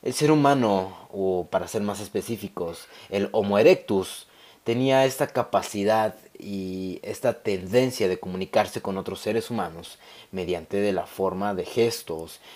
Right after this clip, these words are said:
mediante la forma en cómo literalmente cambiaban sus manos de forma, porque prácticamente, eh, nuestra caracterización humana siempre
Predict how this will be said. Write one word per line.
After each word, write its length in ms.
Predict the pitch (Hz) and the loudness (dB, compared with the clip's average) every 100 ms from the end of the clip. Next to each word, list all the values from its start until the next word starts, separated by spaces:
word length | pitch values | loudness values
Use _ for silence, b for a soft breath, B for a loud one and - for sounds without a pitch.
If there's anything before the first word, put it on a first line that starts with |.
| B | B
mediante 440 | 90 85 90 82 | -6 -4 -4 -4
la 120 | 98 95 | -2 -2
forma 640 | - 92 87 95 95 87 | -2 -6 -4 -6 -6 -8
en 180 | 80 80 | -12 -6
cómo 640 | 95 95 101 101 90 87 - _ _ - | -4 0 2 2 0 -6 -14 _ _ -12
literalmente 1000 | 98 98 95 95 92 95 92 107 98 - b - | -8 -2 -2 -2 -2 -4 0 0 0 -4 b -8
cambiaban 460 | 92 92 101 107 | -6 2 2 2
sus 200 | 101 92 | -2 -4
manos 280 | 90 98 90 | -2 -2 -4
de 80 | 85 | -6
forma, 460 | - 139 104 78 - B B B | 4 4 4 -6 -16 B B B
porque 240 | 92 - | -8 -6
prácticamente, 1120 | - 104 104 104 101 95 95 101 104 110 - - | -2 -2 0 0 2 2 -2 0 0 0 -4 -10
eh, 280 | 64 78 - | -12 -12 -10
nuestra 500 | 107 104 - 101 98 | -8 -8 -4 -2 -2
caracterización 960 | 104 95 95 - 98 - 95 - 117 123 | 2 2 0 -2 -2 -2 -8 -6 -2 0
humana 520 | 120 113 98 82 80 B B B _ | 0 0 0 -4 -10 B B B _
siempre 800 | - - 113 117 101 92 87 87 | -10 -2 -2 -2 -2 -2 -2 -6